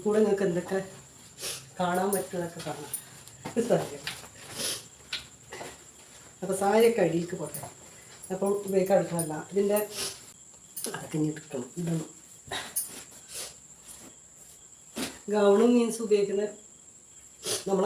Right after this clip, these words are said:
അബായ ഇപ്പം മോഡലായിട്ട് എല്ലാവരും യൂസ് ചെയ്യുന്നത്. ഞാൻ ഈ മൂക്ക് വലിച്ച് വലിച്ച് വലിച്ച് നിങ്ങൾക്ക് അസ്വസ്ഥത ആവുന്നുണ്ടോയെന്ന് അറിയില്ല.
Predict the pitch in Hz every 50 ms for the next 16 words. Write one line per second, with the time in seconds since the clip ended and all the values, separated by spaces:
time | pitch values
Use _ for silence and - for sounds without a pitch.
0 | 208 196 180 180 180 185 196 196 - 202 196 190 - - - 175 170 165 160 165
1 | 165 170 170 165 175 160 156 156 156 160 160 160 170 165 147 - - 151 147 143
2 | 147 170 185 196 214 208 - - 180 175 170 175 - - 214 190 - - - -
3 | 208 196 196 - - 185 180 170 - 185 180 170 165 - 175 170 - 165 160 -
4 | - 180 175 160 160 175 185 180 170 185 202 226 233 202 175 175 175